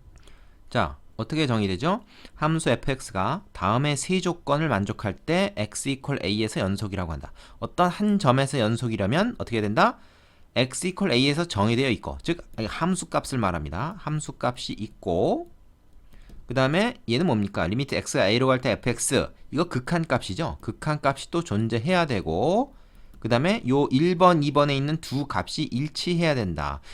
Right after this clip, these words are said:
이러면 그래프가 끊어지지 않고 이어져 있게 돼서 그 점에서 연속이다. 어?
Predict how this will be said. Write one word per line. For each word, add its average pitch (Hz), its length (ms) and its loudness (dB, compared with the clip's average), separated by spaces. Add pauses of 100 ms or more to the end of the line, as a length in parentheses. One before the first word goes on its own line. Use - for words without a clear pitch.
(140)
이러면 208 560 6
그래프가 160 560 2
끊어지지 208 440 2
않고 143 340 2
이어져 180 360 4
있게 147 260 0
돼서 160 440 0 (180)
그 135 140 2
점에서 147 560 2 (200)
연속이다. 120 540 2 (140)
어? - 100 -10